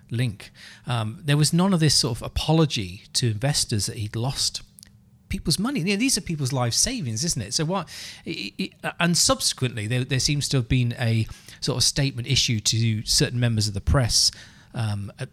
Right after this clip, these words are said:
you know, a bit more apologetic. But, you know, as we, as we record this podcast, there is no sort of big communication, uh, to all the investors, which I think is, I think is wrong. I think that's really, he's really let people down, in my opinion.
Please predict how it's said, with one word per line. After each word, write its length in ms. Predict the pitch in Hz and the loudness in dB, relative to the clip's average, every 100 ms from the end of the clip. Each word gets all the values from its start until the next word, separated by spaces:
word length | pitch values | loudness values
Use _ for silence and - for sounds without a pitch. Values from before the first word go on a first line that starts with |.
| - | -12
you 120 | 156 | -10
know, 80 | 110 | -2
a 20 | |
bit 180 | 143 175 | 0 4
more 140 | 160 | 4
apologetic. 800 | 143 160 139 123 220 - 110 - | 6 6 6 4 2 2 -2 -4
But, 200 | - - - - - | -8 -8 -20 -20 -4
you 120 | 139 | -2
know, 60 | 117 175 - - | -2 -8 -14 -4
as 180 | 240 151 | 0 2
we, 180 | 151 - | 0 0
as 120 | - | 0
we 120 | 156 | 2
record 480 | 107 - 226 294 285 | 0 0 2 2 2
this 160 | 104 - | 0 2
podcast, 560 | 113 104 - 90 104 | 0 -2 -6 -6 -2
there 180 | 127 123 | 2 4
is 160 | 139 143 | 2 2
no 600 | 196 240 254 220 156 127 - | 2 4 4 6 6 4 -4
sort 260 | - 143 | -4 -2
of 240 | 123 - - | -6 -12 0
big 400 | 165 151 131 - - - | 2 2 -2 -14 -18 -12
communication, 1080 | - 160 143 127 - 208 - 107 104 104 135 - - - | 2 4 4 2 2 2 2 2 0 -2 -6 -14 -12 -6
uh, 300 | 104 98 98 - - - - | -4 -4 -6 -10 -16 -16 -4
to 220 | - 151 | 0 2
all 100 | 147 | 4
the 100 | 131 | 4
investors, 520 | 120 123 226 - 110 - | 2 2 0 2 0 2
which 100 | 160 | 0
I 60 | |
think 200 | 202 208 | 2 2
is, 160 | 139 - | 2 0
I 40 | - | -2
think 200 | - - | -2 -4
is 140 | 104 | -4
wrong. 420 | 101 139 165 104 101 | 2 6 6 4 0
I 40 | |
think 160 | 160 - | -2 -2
that's 260 | 131 - | -4 2
really, 240 | 139 143 135 | 4 4 4
he's 160 | 131 | 4
really 240 | 135 175 135 | 4 6 4
let 220 | 131 - | 2 2
people 240 | 127 120 | 0 0
down, 320 | 107 123 101 | 2 2 2
in 80 | 92 | -4
my 120 | 104 | -6
opinion. 380 | 113 127 101 - | -6 -6 -8 -6